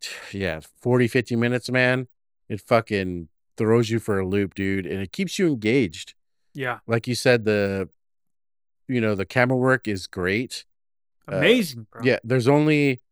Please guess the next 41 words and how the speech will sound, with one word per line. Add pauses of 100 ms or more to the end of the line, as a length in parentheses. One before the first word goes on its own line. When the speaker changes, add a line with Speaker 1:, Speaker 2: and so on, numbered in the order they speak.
(300)
Speaker 1:
there's
only
two
characters
that
we
actually
see.
You
know,
Nick
plays
a
smaller
part,
but (180)
Speaker 2:
Yeah. (200)
Speaker 1:
we
only
ever
see
Willem
Dafoe
and,
uh,
Charlotte
Gainsbourg.
Speaker 2:
Yeah. (220)
Speaker 1:
But (160)
every
scene
they're
in
is
maximized
to
the
greatest,
right?
Speaker 2:
Yes. (240)
Speaker 1:
It's